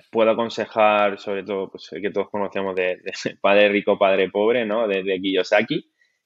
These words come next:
eh, sobre todo para entender cómo funciona el sistema económico, el sistema financiero, entender un poquito más de finanzas, que eso es una parte muy importante que nadie nos enseña y es una parte básica para, para saber cómo beneficiarse de, del,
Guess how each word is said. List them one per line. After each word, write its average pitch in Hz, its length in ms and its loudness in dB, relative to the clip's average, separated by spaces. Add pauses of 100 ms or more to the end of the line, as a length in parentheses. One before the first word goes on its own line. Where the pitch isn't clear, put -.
(160)
eh, 90 200 0
sobre 101 260 2
todo 104 240 2
para 98 400 2 (240)
entender 104 680 -2
cómo 104 440 -6
funciona 101 400 -8
el 95 80 -6
sistema 95 680 -4
económico, 107 840 -6 (380)
el 104 120 -12
sistema 104 300 -4
financiero, 104 460 -2
entender 101 280 -4
un 101 80 -4
poquito 101 240 -2
más 98 120 0
de 95 80 0
finanzas, 98 420 -2
que 104 120 0
eso 107 80 -6
es 101 100 -8
una 101 160 2
parte 110 220 0
muy 107 100 0
importante 104 440 0
que 98 140 -4
nadie 123 300 2
nos 104 180 -2
enseña 101 480 -2 (300)
y 107 80 -8
es 104 60 -10
una 101 180 2
parte 95 240 2
básica 95 520 0
para, 90 320 0 (160)
para 98 200 0
saber 101 260 -4
cómo 104 240 -6
beneficiarse 101 720 -6
de, 90 140 -8 (140)
del, 87 260 -8